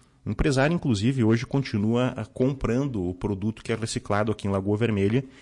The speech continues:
e esse dinheiro continua não permanecendo no nosso município. E aqui fica uma interrogação. Será que os containers, que são uma solução, por exemplo, para que a gente possa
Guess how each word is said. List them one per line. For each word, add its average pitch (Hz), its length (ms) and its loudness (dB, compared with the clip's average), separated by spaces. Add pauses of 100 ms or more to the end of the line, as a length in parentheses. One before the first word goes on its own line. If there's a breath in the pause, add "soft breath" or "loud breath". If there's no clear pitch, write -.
(440 loud breath)
e 117 80 2
esse 113 160 0
dinheiro 113 380 2
continua 113 640 -4
não 117 220 0
permanecendo 117 720 -2
no 98 80 -2
nosso 95 280 -4
município. 95 600 -4 (840)
E 110 60 6
aqui 110 180 2
fica - 240 -4
uma 127 100 4
interrogação. 123 720 0 (640 loud breath)
Será 135 300 0
que - 80 -6
os 156 100 -2
containers, 135 800 -2
que 107 100 -6
são - 160 -4
uma 113 140 -2
solução, 110 600 -2
por 101 180 -2
exemplo, 95 440 -2
para - 220 -2
que - 120 -6
a 95 60 0
gente 95 220 -6
possa 98 500 -4